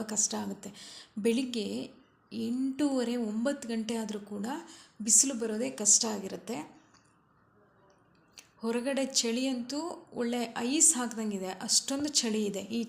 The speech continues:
ಚಳಿಲಿ ಅದೇ ಹೇಳಿದ್ನಲ್ಲ, ಬೆಳಗಿನ ಕೆಲಸಗಳನ್ನ ಮಾಡೋದು ತುಂಬ ಕಷ್ಟ ಇರುತ್ತೆ, ತುಂಬ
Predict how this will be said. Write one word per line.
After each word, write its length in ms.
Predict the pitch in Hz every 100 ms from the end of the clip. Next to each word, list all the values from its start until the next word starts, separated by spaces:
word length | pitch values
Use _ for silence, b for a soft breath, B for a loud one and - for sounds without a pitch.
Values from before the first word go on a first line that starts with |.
| 240
ಚಳಿಲಿ 320 | 240 277 277 240
ಅದೇ 120 | 233
ಹೇಳಿದ್ನಲ್ಲ, 400 | 233 220 208 202 247 240
ಬೆಳಗಿನ 260 | 208 220 214
ಕೆಲಸಗಳನ್ನ 420 | 208 - 226 226 208
ಮಾಡೋದು 260 | 202 220 320 226
ತುಂಬ 260 | 202 220 285 240
ಕಷ್ಟ 180 | 214 208 196
ಇರುತ್ತೆ, 240 | 196 196 - B B B
ತುಂಬ 140 | 254